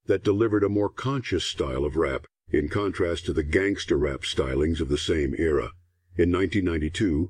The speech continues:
Pete Rock and C L Smooth released their acclaimed debut, Mecca and the Soul Brother on Elektra, and followed up with the equally awesome The Main Ingredient in ninety-four. They are famous for collaborating with and remixing artists including Public Enemy, Heavy D, and E P M D.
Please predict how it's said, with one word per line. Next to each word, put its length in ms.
Pete 260
Rock 380
and 160
C 260
L 140
Smooth 480
released 400
their 180
acclaimed 600
debut, 680
Mecca 520
and 160
the 60
Soul 280
Brother 380
on 140
Elektra, 500
and 160
followed 380
up 180
with 120
the 140
equally 440
awesome 400
The 100
Main 320
Ingredient 540
in 140
ninety-four. 760
They 80
are 120
famous 440
for 140
collaborating 680
with 180
and 120
remixing 580
artists 420
including 420
Public 400
Enemy, 320
Heavy 300
D, 360
and 180
E 120
P 220
M 140
D. 400